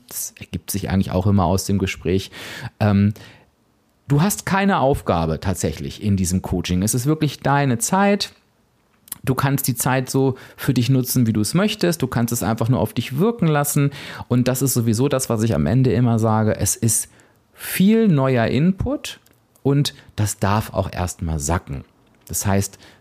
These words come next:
wie es dann weitergeht, die meisten, es kommt drauf an, die meisten buchen noch, ich habe verschiedene Pakete, das, ich sag dir nachher nochmal den Link, wo du dir das angucken kannst, die meisten buchen ein Paket, wo noch ein Coaching mit dabei ist.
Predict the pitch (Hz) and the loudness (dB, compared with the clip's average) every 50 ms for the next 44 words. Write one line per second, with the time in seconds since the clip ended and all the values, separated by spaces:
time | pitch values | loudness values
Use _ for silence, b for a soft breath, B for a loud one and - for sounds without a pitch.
0 | B B - 90 82 - - 76 78 - 92 113 147 160 - 147 139 127 135 135 | B B -6 -6 -4 -2 -2 -2 0 0 2 0 2 2 0 -2 0 0 2 2
1 | 135 131 - B B B B - 82 85 87 92 95 - - - - 92 - - | 2 0 -4 B B B B -2 0 2 2 2 0 0 -2 -2 0 -2 0 -2
2 | - - 95 98 - - 85 82 - - 117 131 143 135 120 82 82 85 85 92 | -2 -2 0 0 0 -2 -2 -2 -2 0 0 2 2 2 2 2 2 2 2 0
3 | 92 - 98 90 82 95 92 - 98 92 80 - - 71 82 82 65 - - - | 0 2 0 2 2 0 0 2 2 0 0 0 -2 -4 -4 -4 -4 -4 -8 -6
4 | - 95 85 - 90 87 - 95 87 85 82 - 87 - - 147 156 156 151 107 | -4 -4 -4 -2 -4 -2 0 2 2 2 2 0 -4 -2 0 0 0 2 0 -2
5 | 85 85 - - - - - - 87 - - 90 87 90 90 87 82 82 82 85 | -2 -6 -8 -10 -10 -6 -4 -4 -2 -2 0 2 2 2 2 2 2 2 4 4
6 | 90 107 113 110 - 90 82 80 85 82 80 - - 113 139 147 - 143 104 98 | 4 4 2 2 2 2 2 4 2 2 0 0 0 0 0 0 0 -2 0 0
7 | 113 - 123 117 107 - - 90 87 87 95 98 - 98 90 90 90 - 101 95 | -2 0 0 -2 0 0 2 2 2 2 0 0 0 -2 0 0 0 0 2 2
8 | 90 82 - 92 87 - - 98 - - 85 80 85 87 - - 110 107 95 - | 2 2 0 -2 -2 -2 -2 -4 -2 -2 -2 0 0 0 0 0 -2 -2 0 2
9 | 95 90 80 73 - 69 - - 127 143 151 139 139 - | 2 2 2 0 -2 -4 -2 0 0 0 2 0 0 -2